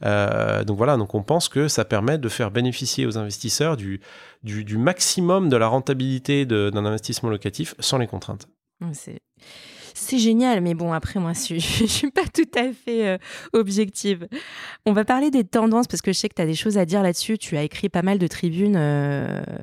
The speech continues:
Speaker 2: sur le sujet, notamment, euh, euh, on a, euh, euh, on travaille, euh, avec, euh, une société qui s'appelle Gorillaz, dont on entend, euh, beaucoup parler, qui est, euh, locataire, euh, d'un, d'un des, des actifs que l'on,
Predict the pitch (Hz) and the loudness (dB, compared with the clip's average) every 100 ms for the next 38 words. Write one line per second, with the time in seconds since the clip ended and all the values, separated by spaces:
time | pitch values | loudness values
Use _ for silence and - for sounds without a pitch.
0 | 76 73 71 - 160 156 160 - 165 190 | -12 -12 -8 -4 -2 0 0 0 2 4
1 | 208 202 165 165 165 175 165 147 - - | 4 2 2 2 2 4 4 0 -4 -20
2 | - - 85 - - 160 156 156 165 147 | -14 -8 -6 -6 -6 -4 -2 2 2 2
3 | 143 - - - - 80 - - - - | -2 -6 -18 -16 -8 -6 -6 -8 -10 -6
4 | 160 - 170 180 180 151 147 147 147 - | -6 -2 2 4 4 2 2 0 -2 0
5 | 151 147 147 151 151 - 147 - 196 - | 2 2 0 0 -2 -4 -8 -4 -4 -2
6 | 175 - 143 - 151 170 160 170 170 196 | -2 -2 -4 -4 0 2 2 0 2 4
7 | 254 254 - 143 - 156 147 156 156 147 | 2 0 -4 -6 -2 -2 0 2 2 2
8 | 120 - - 151 165 165 165 160 202 226 | 0 -4 -8 -8 -6 -2 0 2 2 0
9 | - 147 139 135 131 135 147 - 170 208 | -2 -2 0 0 -2 0 0 2 2 4
10 | 202 160 - - - - - 131 - - | 2 0 -10 -18 -20 -12 -6 -4 -4 -6
11 | 147 160 139 - - 180 190 160 143 131 | 0 0 2 -2 0 2 4 2 2 0
12 | 127 156 147 170 - 214 - 156 143 143 | -2 0 0 0 0 -2 2 0 2 -2
13 | 135 - | -4 -6